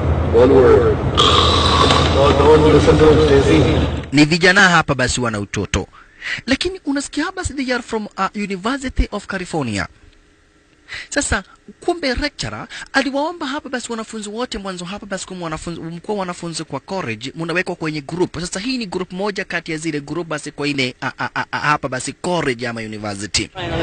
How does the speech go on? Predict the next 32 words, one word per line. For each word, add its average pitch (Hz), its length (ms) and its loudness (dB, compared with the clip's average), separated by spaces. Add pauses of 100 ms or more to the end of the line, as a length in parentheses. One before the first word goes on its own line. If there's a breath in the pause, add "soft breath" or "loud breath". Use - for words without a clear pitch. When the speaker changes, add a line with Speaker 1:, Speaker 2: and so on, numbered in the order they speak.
(240)
Speaker 2:
Wakaambiwa 240 500 2
waanze 262 240 -2
kutafuta 202 360 -10
story 247 360 -8
ambayo 208 280 -6
inaweza 165 300 -8
hapa 175 240 -6
tengeneza 143 540 -8
hapa 156 240 -8
basi 147 240 -8
bila 135 120 -12
shaka 127 220 -12
pale 123 280 -10
ama 123 280 -10
story 202 500 -8
ambayo 170 320 -4
inaweza 143 400 -6
leta 151 560 -4 (920 soft breath)
maana, 151 480 2 (140 loud breath)
story 208 260 -2
ambayo 196 160 -2
inaweza 170 220 -4
andikwa 185 200 -10
kwenye 175 200 -4
vitabu, 156 520 -2 (140)
waweze 190 280 0
ku-, - 140 -12
kuchunguza 208 720 -6
story 190 280 -6
kuhusu 170 300 -8
kitu 156 260 -6
fulani 156 680 2